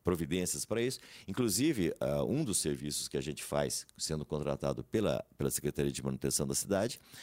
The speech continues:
é, são os larvicidas. A gente f-, joga, é, é, os larvicidas, também o fumacê,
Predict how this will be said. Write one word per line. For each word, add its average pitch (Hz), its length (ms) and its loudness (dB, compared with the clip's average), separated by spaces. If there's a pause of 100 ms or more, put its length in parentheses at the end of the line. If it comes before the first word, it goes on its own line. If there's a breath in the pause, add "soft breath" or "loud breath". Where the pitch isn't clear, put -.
(200 loud breath)
é, 104 200 2
são 113 240 0
os 117 140 -2
larvicidas. 110 540 0
A 58 60 -4
gente 95 400 -6 (180)
f-, - 380 -12
joga, 85 500 2 (280 soft breath)
é, 73 340 -2
é, 73 340 2
os 65 200 0
larvicidas, 78 560 2
também 92 360 0
o 82 60 -2
fumacê, 82 580 -6